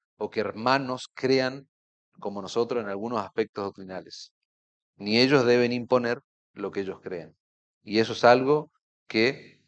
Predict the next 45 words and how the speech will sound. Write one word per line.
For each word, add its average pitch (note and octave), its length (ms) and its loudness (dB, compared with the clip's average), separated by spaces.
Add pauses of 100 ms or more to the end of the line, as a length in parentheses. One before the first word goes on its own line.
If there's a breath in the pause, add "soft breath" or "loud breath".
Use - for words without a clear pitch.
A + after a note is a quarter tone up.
(140)
eh, F#2+ 340 -4
el F#2 120 -6
seminario A2+ 480 2
del G2+ 100 4
cual G#2+ 180 2
formamos A2+ 400 -4
parte B2 460 2
es G#2 120 -6
un G2 100 -10
ejemplo F2+ 360 -8
en F2 60 -6
ese - 140 -10
sentido. D#2+ 320 -12 (560)
Porque G2+ 200 2
tenemos G#2+ 300 -2
la G#2 120 2
posibilidad G#2 420 4
de A#2 60 8
ser G#2 160 2
formados C3 400 6
por A#2 140 8
hombres D3 260 8
que - 100 -2
en A2 80 0
algunos D3+ 380 2
puntos D#3+ 300 -4
intrascendentes C3+ 680 -2 (420)
no A#2+ 180 0
pensamos, C3+ 500 2
no A#2+ 140 2
vemos C#3 260 4
lo B2 80 0
mismo, C3+ 280 -4
pero A2 180 -2
aprendemos. F#2+ 720 -6 (400 soft breath)
Y, A2 420 -2
y A#2 140 -4
repito A2 440 -2
lo C3 160 4
que, G#2 320 -4 (440)
lo G2+ 160 -6
que G#2 80 -6
dije A2+ 500 -6
antes, F2+ 540 -12
¿no? B2 260 -14